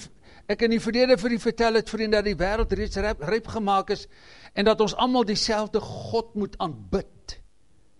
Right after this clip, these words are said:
is aan die orde van die dag. En dat ons moet wegdoen met grense, want grense bring verdeeldheid.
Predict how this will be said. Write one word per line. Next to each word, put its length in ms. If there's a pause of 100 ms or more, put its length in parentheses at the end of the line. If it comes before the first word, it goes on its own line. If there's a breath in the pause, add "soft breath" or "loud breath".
(160)
is 100
aan 140
die 100
orde 320
van 220
die 100
dag. 400 (440 soft breath)
En 120
dat 160
ons 200
moet 160
wegdoen 440
met 160
grense, 640
want 200
grense 520
bring 280
verdeeldheid. 1000